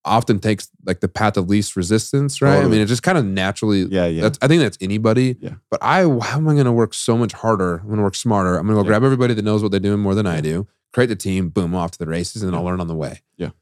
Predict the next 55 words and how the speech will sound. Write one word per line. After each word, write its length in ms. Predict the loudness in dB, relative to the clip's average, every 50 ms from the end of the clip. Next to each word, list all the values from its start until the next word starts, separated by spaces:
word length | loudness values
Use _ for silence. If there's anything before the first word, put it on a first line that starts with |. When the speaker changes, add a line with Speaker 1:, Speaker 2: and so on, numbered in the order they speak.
| _ _ _ _ -10
Speaker 1:
How 180 | -2 2 2 4
important 340 | 2 2 2 2 2 2 0
do 40 | -2
you 40 |
think 140 | -2 -2 -2
that 160 | -2 -2 -2
was, 260 | -2 0 0 0 -2 -2
or 180 | -4 -6 -8 -10
how 180 | -10 -4 0 2
are 60 | 2
you 140 | 4 4 2
able 140 | 2 0 -2
to 80 | -4
do 260 | -8 -6 -4 -2 -2 0
that 320 | 0 0 -2 -2 -4 -6
and 140 | -10 -12 -8
put 240 | -4 -4 -4 -4 -6 _ -10
your 400 | -4 0 2 2 2 2 0 -4 _ _ _ _
feelings 380 | -14 -2 0 2 2 2 0 -2
aside? 260 | -2 -2 -2 0 2
I 40 | 4
know 180 | 4 4 4 2
it's 140 | 0 0
probably 300 | 2 2 4 4 2 2
part 200 | -2 -2 -2 0 0
of 20 |
your 80 | 0 0
personality 580 | 0 -2 -4 -4 -4 -4 -2 0 0 0 0 0
'cause 60 | 0
you 60 | 0
Speaker 2:
Yeah. 40 | 0
Speaker 1:
said 160 | 0 0 0
you're 80 | 0 0
more 160 | 0 0 0
of 80 | 0 0
an 60 | -2
introvert, 440 | -4 -4 -4 -4 -2 -2 -2 -2 -4
so 80 | -2
you 80 | 0 0
Speaker 2:
Totally. 140 | 2 0 0
Speaker 1:
just 100 | -2 -4
kinda 160 | -4 -4 -2
sit 200 | -2 -4 -4 -2
there 100 | -2 -2
and 100 | -2 -2
wanna 160 | -2 -4 -4
learn 420 | -6 -4 -4 -4 -2 -2 -2 -2 0
Speaker 2:
Yeah. 80 | 0 -2
Speaker 1:
and, 140 | -2 -4 -10 _ _ _ _ _ _
and 100 | -6 -6
s-, 320 | -4 -6 -6 -8 -8 -10 -10
be 160 | -4 -2 0
that 220 | 2 2 0 -2 -4
sponge. 540 | -8 -4 -2 -2 0 0 0 -2 -2 -4 -6
Speaker 2:
Yeah. 100 | -8